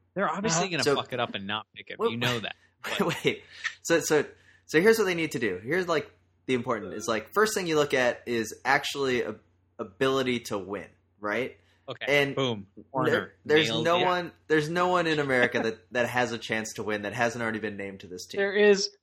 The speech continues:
Speaker 2: no one in
Speaker 3: So
Speaker 2: America who is more popular than Chris Horner.
Speaker 3: Well, wait, wait, wait, wait. So the
Speaker 1: No,
Speaker 3: second
Speaker 1: no,
Speaker 3: thing
Speaker 1: no,
Speaker 3: is
Speaker 1: let's be serious. There's none of
Speaker 3: Wait,
Speaker 1: those
Speaker 3: wait.
Speaker 1: guys that are on the list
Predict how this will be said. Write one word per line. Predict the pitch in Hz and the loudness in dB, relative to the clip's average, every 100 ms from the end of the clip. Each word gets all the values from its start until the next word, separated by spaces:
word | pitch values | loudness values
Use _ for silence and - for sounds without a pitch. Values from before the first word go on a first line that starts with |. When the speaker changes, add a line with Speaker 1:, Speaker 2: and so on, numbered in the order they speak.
| - | -6
Speaker 2:
no | 180 233 269 285 | 0 4 6 6
one | 233 208 214 | 4 4 0
in | 208 | 0
Speaker 3:
So | 185 | 4
Speaker 2:
America | 131 190 175 160 | 6 4 2 -4
who | 147 190 | -4 -4
is | 175 | -4
more | 175 196 220 | -4 -2 0
popular | 226 226 262 190 151 127 - | 2 2 0 -4 -6 -8 -12
than | 151 175 160 | -6 -4 -4
Chris | 190 175 | -4 -6
Horner. | 175 175 160 | -4 -6 -2
Speaker 3:
Well, | 175 247 | 4 6
wait, | 277 269 - | 6 4 -2
wait, | 233 277 | -4 0
wait, | 247 240 | 2 2
wait. | 165 - - 381 | 2 -2 -8 2
So | - | 6
the | 403 | 8
Speaker 1:
No, | 427 | 8
Speaker 3:
second | 427 415 | 8 6
Speaker 1:
no, | 403 | 6
Speaker 3:
thing | 392 | 6
Speaker 1:
no, | 339 | 6
Speaker 3:
is | 330 | 2
Speaker 1:
let's | 330 | 0
be | 339 | 0
serious. | - 254 160 - - - | 4 4 4 -2 -18 2
There's | 233 262 202 | 4 4 -2
none | 190 190 196 185 233 | -10 -8 0 4 6
of | 262 | 6
Speaker 3:
Wait, | 214 | 4
Speaker 1:
those | 208 | 4
Speaker 3:
wait. | 233 | 6
Speaker 1:
guys | 160 151 | 4 2
that | 135 | -2
are | 143 | 2
on | 147 - | 2 0
the | 131 | -2
list | 131 165 - | 0 0 -4